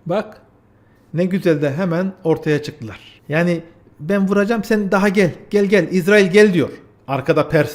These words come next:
İran öyle dedirtiyor Husilere. "Gel sen Somali'de her tarafta bulun. Somali'de Türk devletinin çıkarları zarar görsün." Yemen'deki Husiler, evet, bu adım atıyor.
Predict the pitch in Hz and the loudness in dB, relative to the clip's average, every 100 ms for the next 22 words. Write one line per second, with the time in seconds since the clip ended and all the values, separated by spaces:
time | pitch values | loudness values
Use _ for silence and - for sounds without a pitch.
0 | - 165 180 170 156 127 139 - 120 139 | -4 2 4 4 2 2 -2 -2 -12 -6
1 | 139 185 208 - - - 151 147 143 143 | -2 -2 -2 -12 -20 -4 -2 0 2 2
2 | 123 - - - 170 196 208 202 160 135 | 2 -2 -20 -2 2 2 2 2 0 0
3 | 175 175 156 151 165 147 135 123 135 208 | 0 0 2 0 0 0 0 -2 0 0
4 | 202 - 202 214 190 - - 214 202 180 | 0 2 4 6 6 4 2 4 6 6
5 | 180 160 156 170 170 190 202 175 185 208 | 4 -2 0 2 4 4 4 6 8 6
6 | 190 165 - 110 - - _ _ _ _ | 6 4 4 -12 -14 -20 _ _ _ _
7 | _ _ _ _ _ _ _ _ _ _ | _ _ _ _ _ _ _ _ _ _
8 | _ - 151 156 123 - 127 127 143 170 | _ -4 -2 0 -2 -2 -6 -2 -4 -4
9 | - - _ - - - - - 175 127 | -8 -20 _ -20 -20 -20 -18 -4 -2 -2
10 | - _ - _ _ 123 147 151 135 113 | -10 _ -20 _ _ -2 0 0 -2 -4
11 | 104 | -12